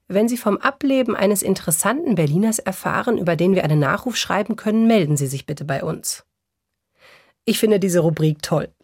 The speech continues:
Zum einen, weil die Geschichten der Menschen so spannend sind. Jedes einzelne Leben ist ein Buch wert.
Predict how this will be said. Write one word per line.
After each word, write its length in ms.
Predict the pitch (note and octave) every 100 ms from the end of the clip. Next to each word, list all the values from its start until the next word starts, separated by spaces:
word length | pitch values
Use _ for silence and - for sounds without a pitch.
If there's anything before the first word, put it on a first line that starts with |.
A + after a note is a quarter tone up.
| _ _ _
Zum 220 | - F#3 -
einen, 360 | E3+ A3+ C4
weil 100 | F3
die 120 | E3
Geschichten 520 | D#3+ - - A#3 - D#3+
der 140 | D#3
Menschen 380 | D#3 G3 - D#3+
so 120 | D#3+
spannend 560 | D3+ - D3+ E3+ D3+ B2
sind. 300 | - - - -
Jedes 520 | F3+ A#3+ C4+ C#4+ -
einzelne 480 | - F#3 F#3+ G#3 G3
Leben 360 | F3+ D3 D3+ E3
ist 140 | D#3+
ein 160 | F3 D#3
Buch 300 | E3+ E3 -
wert. 320 | - - -